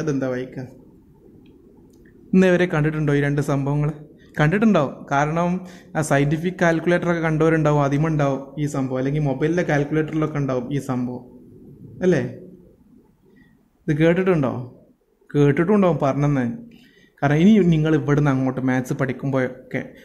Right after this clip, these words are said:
ഒരു വില്ലനായിട്ട് വരും. ചിലവർക്ക് എന്തായിരിക്കും? അവരുടെ ഒരു നായകനായിരിക്കും, ചിലർക്ക് ഇതൊരു വില്ലനായിരിക്കും. കൂടുതൽ പേർക്കും വില്ലനാവാനേ ചാൻസ് കൂടുതലുള്ളൂ. ഓക്കെ, എന്താണത്?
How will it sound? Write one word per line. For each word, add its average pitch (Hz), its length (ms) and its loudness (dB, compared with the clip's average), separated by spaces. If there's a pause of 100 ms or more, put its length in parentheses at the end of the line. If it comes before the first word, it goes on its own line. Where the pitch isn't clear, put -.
(200)
ഒരു 143 140 4 (160)
വില്ലനായിട്ട് 147 720 0
വരും. 135 220 -4 (220)
ചിലവർക്ക് 151 420 0
എന്തായിരിക്കും? 139 520 2 (400)
അവരുടെ 139 280 0
ഒരു 135 80 -2 (100)
നായകനായിരിക്കും, 131 920 2
ചിലർക്ക് 139 360 -2
ഇതൊരു 143 200 4 (640)
വില്ലനായിരിക്കും. 135 720 2 (140)
കൂടുതൽ 147 340 4
പേർക്കും 151 340 0
വില്ലനാവാനേ 143 640 0
ചാൻസ് 135 400 -4
കൂടുതലുള്ളൂ. 131 560 -6 (580)
ഓക്കെ, 165 200 -6 (1000)
എന്താണത്? 143 440 2